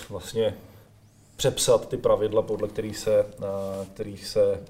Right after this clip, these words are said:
eh, ve světě <clears throat> hraje, podle kterých jako fungují mezinárodní vztahy. K tomu Ru-, Rusko potřebovalo a k tomu vlastně, eh, myslím, že Rusko dobře používala Čína. Ale teď ten konflikt, eh, myslím, že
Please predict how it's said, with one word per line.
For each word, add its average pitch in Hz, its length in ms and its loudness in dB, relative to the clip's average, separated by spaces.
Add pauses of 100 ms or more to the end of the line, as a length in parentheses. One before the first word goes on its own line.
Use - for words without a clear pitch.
(140)
eh, 92 40 -4
ve 95 100 -2
světě 107 280 0
<clears throat> 104 60 2
hraje, 101 440 4
podle 98 240 -8
kterých 95 360 -12
jako 95 240 -10
fungují 98 400 -10
mezinárodní 92 560 -6
vztahy. 95 420 -4 (1080)
K - 80 -20
tomu 127 220 0
Ru-, 120 120 -4 (160)
Rusko 120 260 -6
potřebovalo 127 580 2
a 131 80 6
k 131 40 -8
tomu 123 340 -4
vlastně, 120 320 -6
eh, 120 140 -6 (520)
myslím, 113 260 -8
že 120 40 -4
Rusko 117 260 -4
dobře 120 220 0
používala 98 600 -4
Čína. 80 360 -14 (220)
Ale 92 340 -2 (200)
teď - 260 -8
ten 120 180 -4
konflikt, 107 580 -4
eh, 107 300 -2
myslím, 104 380 -8
že 117 120 -4